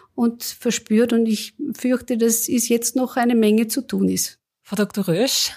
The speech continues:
Speaker 2: Sie sind relativ im Vergleich jetzt jung in dieser Disziplin. Erleben Sie das schon anders, als, als es soeben beschrieben wurde, oder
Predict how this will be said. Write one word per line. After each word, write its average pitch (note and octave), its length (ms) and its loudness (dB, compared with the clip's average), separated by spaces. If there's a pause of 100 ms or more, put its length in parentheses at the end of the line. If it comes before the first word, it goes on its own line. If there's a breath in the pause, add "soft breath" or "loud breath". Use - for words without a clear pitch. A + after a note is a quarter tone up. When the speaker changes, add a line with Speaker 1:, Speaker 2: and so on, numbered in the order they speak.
(360 loud breath)
Speaker 2:
Sie G3+ 720 2 (100)
sind F#3 480 -2 (320)
relativ G3 680 2
im - 320 -12 (160)
Vergleich E3+ 480 -8
jetzt - 320 -6 (480 loud breath)
jung A3+ 380 4 (180)
in A3+ 160 -4
dieser A3 340 -2
Disziplin. A3 840 0 (320 soft breath)
Erleben F#3+ 400 0
Sie A#3 160 0
das A3 260 -2
schon F#3+ 240 -4
anders, E3 760 -6 (100)
als, - 380 -10 (180)
als G3+ 160 -10
es G#3 160 -4
soeben G3+ 360 -6
beschrieben A#3 600 -4
wurde, B3 380 -2
oder G#3+ 480 -6